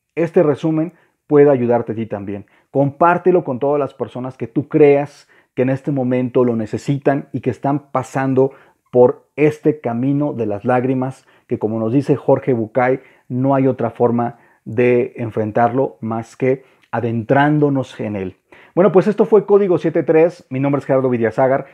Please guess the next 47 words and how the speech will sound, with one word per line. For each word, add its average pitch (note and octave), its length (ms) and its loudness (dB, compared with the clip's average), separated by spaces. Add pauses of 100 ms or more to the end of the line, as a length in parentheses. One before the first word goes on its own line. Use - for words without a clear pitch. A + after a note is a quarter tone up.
(140)
Suscríbete F3+ 580 2
si D#3 100 -6
todavía D3 240 4
no C#3 80 -2
lo B2 80 -2
has A2+ 120 -4
hecho. D3+ 360 0 (300)
Comparte D#3 600 0
con A#2+ 240 -4 (120)
todas E3+ 300 4
las D3 140 -4
personas C#3+ 680 -6
en A#2+ 160 -10
todas D3 220 0
tus B2 160 -6
redes B2 240 0
sociales. C3+ 640 -2 (240)
Déjanos C#3+ 340 2
muchos, F3+ 320 2
muchos D#3+ 320 -2
likes, D#3+ 300 2 (560)
eh, B2 480 0
y D3+ 80 -2
también D#3+ 420 4
dale E3 240 4
click E3+ 220 2
a - 20 2
la F3 80 0
campanita C#3 480 -4
para B2 140 -2
que A#2 80 -8
te A#2+ 100 -6
llegue B2+ 160 2
la C3 80 2
notificación A#2 720 -6
cuando A2 260 -4
tengamos A#2 400 -2
un A#2+ 100 -2
video A2 220 2
nuevo. G#2 260 -4 (320)
Te B2+ 120 2
mando E3 380 4
un E3 340 2
gran D#3+ 180 4
abrazo D3 460 2
solidario C#3 920 0
con A#2+ 300 -4